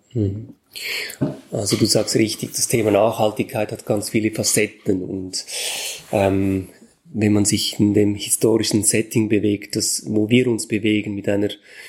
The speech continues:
über neunhundertjährigen Geschichte in einem alten Kloster,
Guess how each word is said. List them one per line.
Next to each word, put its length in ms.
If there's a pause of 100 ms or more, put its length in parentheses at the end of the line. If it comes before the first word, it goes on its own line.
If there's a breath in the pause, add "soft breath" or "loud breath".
über 220
neunhundertjährigen 880
Geschichte 480
in 80
einem 200
alten 380
Kloster, 560